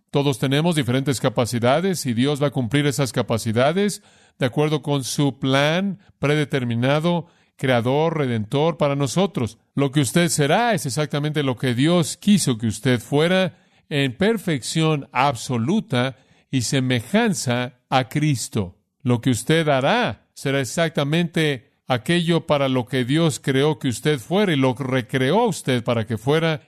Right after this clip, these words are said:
en perfección exacta. Usted será el cumplimiento de todo lo que Dios planeó para usted. Y de cualquier manera, eso es todo lo que usted quiso ser. Entonces seremos todo lo que podemos ser en la gloria. Oigo eso todo el tiempo con el ejército, en el comercial, en la televisión.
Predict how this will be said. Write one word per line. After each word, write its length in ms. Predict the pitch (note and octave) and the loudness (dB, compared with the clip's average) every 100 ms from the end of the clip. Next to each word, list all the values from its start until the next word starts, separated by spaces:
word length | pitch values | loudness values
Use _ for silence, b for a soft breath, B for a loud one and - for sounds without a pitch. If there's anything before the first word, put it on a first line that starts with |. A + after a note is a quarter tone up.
| - | -6
en 100 | A#2 | -2
perfección 500 | B2 A#2 A2 D3 C#3 | 0 0 0 0 0
exacta. 480 | A#2 D3+ - G2 - _ | 0 0 -2 -8 -12 _
Usted 460 | B2 G#2+ - E3 G3 | -4 -2 0 0 2
será 240 | C3 C3 | 2 2
el 100 | D3 | 2
cumplimiento 640 | D3+ C3 B2+ C#3 C#3+ C3+ | -2 -2 0 0 0 2
de 100 | B2 | 2
todo 460 | A2+ _ F3+ A3+ B3+ | 0 _ 0 2 0
lo 180 | G3 - | 0 -2
que 160 | C#3 | -2
Dios 300 | A#2+ D#3 E3+ | 0 0 0
planeó 400 | - C3+ B2 C#3+ | -2 -2 0 0
para 180 | C3 A#2+ | 0 -2
usted. 580 | G#2 - D#3+ D#3+ G#2 - _ _ _ | -2 -2 0 0 -2 -8 _ _ _
Y 160 | C#3 C3 | -2 2
de 100 | D3+ | 2
cualquier 320 | D3+ C#3 F3 | 0 0 0
manera, 320 | E3 D3 F#3 | 0 0 0
eso 180 | D#3+ D#3 | 0 -2
es 160 | B2+ - | -4 -2
todo 240 | F#3 F#3+ | 0 0
lo 100 | C3 | 0
que 80 | A#2 | 0
usted 360 | A2 - C#3 A#2 | -2 0 -2 0
quiso 320 | B2+ A#2+ A2 | -2 0 0
ser. 420 | D#3 G#3 G#2+ - _ _ _ _ - | 0 -2 -4 -14 _ _ _ _ -4
Entonces 440 | C3 D#3+ D#3+ D#3+ | 0 0 2 2
seremos 460 | C#3+ D#3+ E3 D3+ - | 2 2 0 -2 0
todo 320 | G3+ A3+ A3+ | 0 2 0
lo 100 | E3+ | -2
que 100 | C3+ | -2
podemos 380 | C#3 D#3 E3 - | 0 0 0 2
ser 140 | F#3 | 0
en 80 | E3 | 2
la 100 | B2+ | 0
gloria. 420 | C#3 G#3 F3 A#2 | 2 0 0 -2
Oigo 400 | B2+ D#3+ E3 E3 | 0 0 2 0
eso 260 | E3+ C3 D3 | 2 0 0
todo 160 | E3+ | 0
el 60 | D3 | 0
tiempo 360 | E3 E3 D#3 C#3 | -2 -2 -2 -2
con 160 | C#3+ | -2
el 120 | C3+ | 0
ejército, 560 | B2 - G3+ C#3 B2 C3 | 0 0 0 0 -2 0
en 60 | B2 | 0
el 200 | A#2+ G#2 | 0 0
comercial, 640 | B2 B2 A2+ - E3 D#3+ | 0 0 -2 0 0 0
en 120 | C#3+ | -2
la 120 | C3+ | -2
televisión. 560 | C3+ B2+ B2 - F#3 | -2 -2 0 0 0